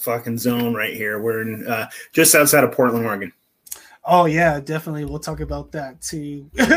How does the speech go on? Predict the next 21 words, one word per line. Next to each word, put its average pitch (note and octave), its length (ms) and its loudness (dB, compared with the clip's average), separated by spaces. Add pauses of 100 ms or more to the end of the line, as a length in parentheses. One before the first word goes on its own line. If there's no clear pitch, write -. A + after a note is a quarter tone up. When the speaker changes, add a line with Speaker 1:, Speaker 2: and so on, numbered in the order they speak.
(1080)
Speaker 2:
Yeah, D3+ 260 -12 (100)
crazy D3+ 320 -12
shit C#3+ 300 -14
going D3 300 -16
on. C3+ 240 -18 (540)
But F#3+ 400 6
we, G3 300 -2 (200)
I, F#3 240 -8 (240)
a G3+ 100 -6
couple C#4 300 -4
of C4 60 -2
the A#3 60 -10
topics A3 360 0
we're G#3 60 -8
gonna F#3+ 200 -4
talk F3+ 160 -6
about E3+ 220 -6
tonight D#3+ 680 -8
are D#3+ 220 -8
Ukraine, E3+ 880 -10 (420)
Russia, F3 880 -4